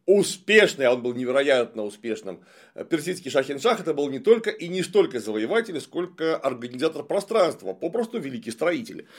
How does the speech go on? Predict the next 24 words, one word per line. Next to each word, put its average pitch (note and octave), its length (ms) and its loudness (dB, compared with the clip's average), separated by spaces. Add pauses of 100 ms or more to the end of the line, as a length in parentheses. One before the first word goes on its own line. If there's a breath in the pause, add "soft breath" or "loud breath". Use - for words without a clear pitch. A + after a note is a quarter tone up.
(140 loud breath)
И D#3 100 6
он F3+ 160 12
строил F#3 500 8
очень E3+ 360 8
много. A2+ 500 -2 (1900 soft breath)
А - 120 -6
чтобы C3+ 400 2 (420 loud breath)
вести C#3 400 -10
государственные A#2 600 -4
стройки, B3 380 -6
нужно A2+ 280 -6
что? D4+ 340 -4 (840)
Усилять B2+ 480 -4
налогообложение. G2+ 920 -2 (100)
Причём - 300 -4
как - 160 -2
в - 20 -20
натуральном A#2+ 480 2
смысле, A#3+ 360 -4
то D#3 180 0
есть D3 220 -2
отбирать B2 560 -2 (100)
в C3 300 -6
казну C#3 600 -2